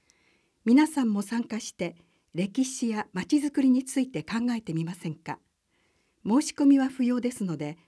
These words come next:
当日直接会場にお越しください。日時、十月三十一日水曜日、午後一時から。場所、カルチャーセンター。内容、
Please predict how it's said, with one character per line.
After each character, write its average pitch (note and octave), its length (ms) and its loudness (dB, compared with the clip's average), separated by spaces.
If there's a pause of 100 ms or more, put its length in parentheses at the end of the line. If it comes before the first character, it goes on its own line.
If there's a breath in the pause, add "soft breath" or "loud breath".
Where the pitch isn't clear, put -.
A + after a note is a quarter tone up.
(120)
当 A#3 240 2
日 C4+ 380 0
直 G#3 160 -4
接 - 280 -4
会 A#3+ 200 -4
場 A#3 140 -2
に G#3+ 140 -2
お - 20 -8
越 G3 200 -8
し - 20 -14
く E3 100 -14
だ D#3+ 80 -8
さ D#3 200 -10
い。 - 100 -14 (920)
日 B3+ 320 2
時、 - 240 -8 (220)
十 C4 220 6
月 C#4+ 260 0
三 A#3+ 280 -2
十 D3+ 140 -6
一 E3 220 -4
日 A3 240 -2
水 G3 260 -4
曜 F3 240 -6
日、 D3+ 200 -8 (480)
午 B3+ 140 6
後 G#3+ 200 4
一 E3+ 240 -2
時 - 160 -4
か D#3+ 100 -16
ら。 - 140 -12 (680)
場 G3+ 80 -2
所、 A3+ 380 -4
カ G3 100 -6
ル A#3+ 100 -2
チ A#3 140 -6
ャ A3 40 -4
ー A3 40 -8
セ G3 140 -8
ン E3+ 80 -6
タ - 180 -14
ー。 B2 100 -10 (920)
内 A3+ 320 0
容、 G3 380 -4